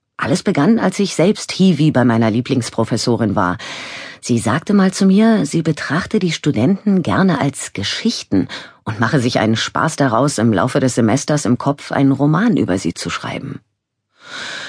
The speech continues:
Ich hab das Spiel nur etwas weitergetrieben und einen Liebesroman daraus gemacht. Zwei Jungs, die ich vor einigen Jahren im Seminar hatte, sind mittlerweile glücklich verheiratet und haben zwei Kinder.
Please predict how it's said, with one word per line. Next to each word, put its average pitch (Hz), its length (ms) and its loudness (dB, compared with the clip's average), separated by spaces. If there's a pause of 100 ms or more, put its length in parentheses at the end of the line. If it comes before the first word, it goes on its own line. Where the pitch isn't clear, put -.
(200)
Ich 254 240 -2
hab 220 140 2
das 220 180 2
Spiel 220 300 4
nur 214 180 6
etwas 220 380 0
weitergetrieben 143 880 2
und 117 160 2
einen 113 340 2
Liebesroman 107 840 -2
daraus - 320 -10
gemacht. - 460 -10 (840)
Zwei 101 340 -4
Jungs, 156 540 2
die - 200 0
ich - 200 -8
vor 104 160 2
einigen 113 420 2
Jahren 110 220 2
im 131 100 4
Seminar 123 400 2
hatte, 196 240 0 (400)
sind 175 260 2
mittlerweile 143 600 2
glücklich 127 480 0
verheiratet 135 720 0
und 202 160 0
haben 180 300 2
zwei - 340 -2
Kinder. 269 540 0